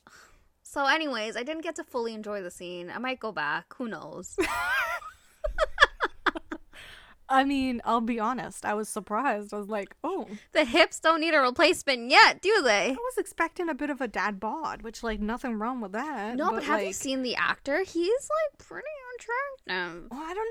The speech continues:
Speaker 2: know, 'cause, 'cause I, I, he's wearing so many clothes. I
Speaker 1: That's
Speaker 2: can
Speaker 1: my
Speaker 2: see.
Speaker 1: thing. Like, they made him look more, I guess, distinguished or older in, um,
Speaker 2: Mm.
Speaker 1: the show, but, like, in real life, he looks pretty
Speaker 2: He has
Speaker 1: good.
Speaker 2: a great ass,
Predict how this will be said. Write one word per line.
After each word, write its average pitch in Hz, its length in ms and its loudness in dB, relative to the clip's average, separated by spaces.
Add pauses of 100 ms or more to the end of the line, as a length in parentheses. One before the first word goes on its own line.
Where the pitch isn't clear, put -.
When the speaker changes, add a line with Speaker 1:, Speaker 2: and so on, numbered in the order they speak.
(160)
Speaker 2:
know, 403 60 -4
'cause, 226 200 -8 (220)
'cause 285 260 -8
I, 277 140 -4 (120)
I, 262 280 -6 (120)
he's 302 300 -2
wearing 330 380 -2
so 330 120 -12
many 339 160 -6
clothes. 349 540 -4
I 240 60 -2
Speaker 1:
That's 415 100 6
Speaker 2:
can 330 120 0
Speaker 1:
my 494 160 -2
Speaker 2:
see. 359 100 2 (100)
Speaker 1:
thing. - 80 0
Like, 277 220 0 (280)
they 311 100 0
made 320 260 2
him 571 260 -4
look 294 340 0 (1300)
more, 294 400 0
I 302 120 4
guess, 262 260 -2
distinguished - 880 -10
or 214 160 -4
older 214 440 0
in, 185 340 -6
um, 165 540 -4
Speaker 2:
Mm. 214 360 -8
Speaker 1:
the 226 120 2
show, 269 460 4
but, 196 180 2
like, 196 240 0
in 214 120 -10
real 370 280 -4
life, 262 640 0
he 381 180 -6 (160)
looks - 160 -6
pretty 302 220 -2
Speaker 2:
He 247 40 -4
has 262 220 -2
Speaker 1:
good. 262 140 0
Speaker 2:
a 170 100 -4
great 247 260 -6
ass, 220 480 -8